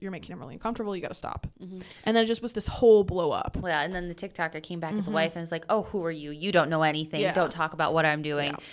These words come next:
Speaker 2: And then the player stepped up and he was like, "No, guys, I feel like I'm sexually harassed.
Speaker 1: Yeah.
Speaker 2: Can you stop?"
Speaker 1: Right.
Speaker 2: So,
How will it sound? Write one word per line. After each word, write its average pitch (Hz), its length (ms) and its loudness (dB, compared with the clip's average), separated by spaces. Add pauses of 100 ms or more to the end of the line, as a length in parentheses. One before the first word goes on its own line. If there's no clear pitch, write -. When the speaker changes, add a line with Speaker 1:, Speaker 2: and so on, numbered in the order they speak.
(160)
Speaker 2:
And 165 100 -8
then 160 140 -2
the 151 80 -4
player 175 280 6
stepped 165 280 0
up 156 160 2
and 151 80 -6
he 160 80 -6
was 147 80 -10
like, 151 160 -4
"No, 156 220 -4
guys, 151 300 -4
I 151 60 -10
feel 180 200 -8
like 180 120 -6
I'm 160 120 -8
sexually 156 360 -8
harassed. 147 240 -2
Speaker 1:
Yeah. 165 200 0
Speaker 2:
Can 156 100 -4
you 127 80 -6
stop?" - 420 -6
Speaker 1:
Right. 175 220 -4
Speaker 2:
So, 135 180 -10